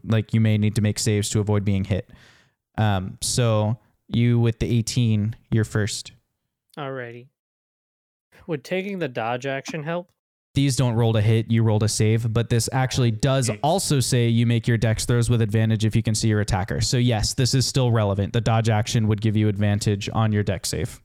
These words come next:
Speaker 2: I'm going to take the dodge action and then move either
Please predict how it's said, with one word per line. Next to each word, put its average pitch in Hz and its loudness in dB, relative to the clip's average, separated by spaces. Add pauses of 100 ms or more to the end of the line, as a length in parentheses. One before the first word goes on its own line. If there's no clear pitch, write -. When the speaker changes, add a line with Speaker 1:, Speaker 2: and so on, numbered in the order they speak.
(160)
Speaker 2:
I'm 127 -6 (100)
going 131 -6 (120)
to 120 -8 (600)
take 135 -8
the 135 -12
dodge 151 -4
action 127 -6
and 117 -12
then 113 -10 (920)
move 139 -6
either 131 -4